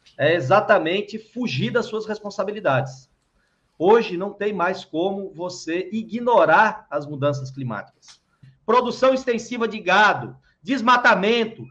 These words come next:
são danosos à natureza e para a economia. Tanto que o Brasil perde mercado, não realiza as negociações com a União Europeia e com outros países do mundo,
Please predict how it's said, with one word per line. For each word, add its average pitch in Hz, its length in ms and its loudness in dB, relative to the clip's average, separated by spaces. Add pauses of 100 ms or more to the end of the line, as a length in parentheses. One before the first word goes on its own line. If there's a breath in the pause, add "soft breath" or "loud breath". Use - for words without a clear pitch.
(140)
são 233 220 0
danosos 254 640 4
à 240 80 6
natureza 233 840 2
e 370 140 -4
para 285 240 4
a - 20 8
economia. 202 640 0 (380)
Tanto 240 260 0
que 269 60 -10
o 262 60 -4
Brasil 233 320 0 (160)
perde 277 320 4
mercado, 190 580 0
não 262 240 2
realiza 214 800 0 (140)
as 180 160 -2
negociações 196 760 -4
com 240 200 -2
a 220 120 4
União 190 300 0
Europeia 165 640 0 (120)
e 196 100 -12
com 190 180 -10
outros 247 320 2
países 175 380 -4
do 208 100 -12
mundo, 202 360 -6